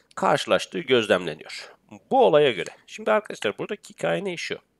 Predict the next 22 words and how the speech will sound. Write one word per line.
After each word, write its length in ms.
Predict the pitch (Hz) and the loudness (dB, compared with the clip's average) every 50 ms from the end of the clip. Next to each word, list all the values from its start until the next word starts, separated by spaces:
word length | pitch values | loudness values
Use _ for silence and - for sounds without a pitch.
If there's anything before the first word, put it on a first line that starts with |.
| - _ _ _ _ _ _ _ _ _ _ _ _ _ | -20 _ _ _ _ _ _ _ _ _ _ _ _ _
Şimdi 180 | - - 180 190 | -16 -14 -12 -10
bir 80 | 226 | -2
tane 280 | - 175 143 139 170 165 | 2 2 2 2 2 -2
cetvelimiz 560 | 147 139 - - - 135 135 135 120 92 82 | -6 -8 -8 -4 -2 -2 -2 -2 -6 -8 -8
var. 200 | 87 - - - _ | -8 -8 -10 -12 _
Kütle 280 | - 165 _ - 190 | -16 -14 _ -8 -6
merkezi 440 | 185 175 156 131 - 135 120 131 156 | -4 -4 -4 -4 -4 -6 -6 -6 -6
nerede? 340 | 180 151 104 - - - 139 | -4 -4 -4 -4 -6 -8 -12
Kütle 340 | _ - - - - - 123 | _ -16 -18 -12 -8 -6 -6
merkezi 400 | 92 71 76 - - 110 139 - | -4 -4 -6 -8 -10 -12 -12 -10
türdeş 460 | - - 143 123 117 131 110 - - | -8 -8 -6 -2 -2 -2 -2 -2 -4
olduğunu 380 | 95 82 80 - 78 73 76 | -4 -6 -6 -8 -12 -12 -14
düşünerek 420 | - - - - 98 127 - _ - | -16 -16 -12 -8 -8 -8 -8 _ -6
tam 220 | - 175 127 87 | -4 -4 -4 -4
ortada. 360 | 78 78 - - - - - - - _ _ _ _ _ _ _ _ _ _ _ _ _ _ _ _ _ _ _ _ _ _ _ _ _ _ _ - | -4 -10 -10 -14 -18 -18 -18 -20 -20 _ _ _ _ _ _ _ _ _ _ _ _ _ _ _ _ _ _ _ _ _ _ _ _ _ _ _ -8
Burada. 280 | - - - - - - _ _ _ _ _ _ _ _ _ _ _ | -8 -8 -10 -14 -20 -20 _ _ _ _ _ _ _ _ _ _ _
Sen 260 | - - 233 233 247 | -4 -2 0 0 0
parmağının 560 | - - 185 185 185 190 180 170 170 175 - | 2 4 4 4 4 2 0 -2 -2 -4 -4
birini 260 | 175 165 131 139 156 | -4 -4 -2 -2 -2
buraya 260 | 180 165 151 147 127 113 | -2 -2 0 2 0 0
koydun. 380 | - - 92 80 - - 147 _ _ - - | 0 -6 -12 -12 -10 -12 -14 _ _ -18 -10
Birini 340 | - 185 131 101 107 143 165 | -6 -6 -6 -4 -6 -8 -8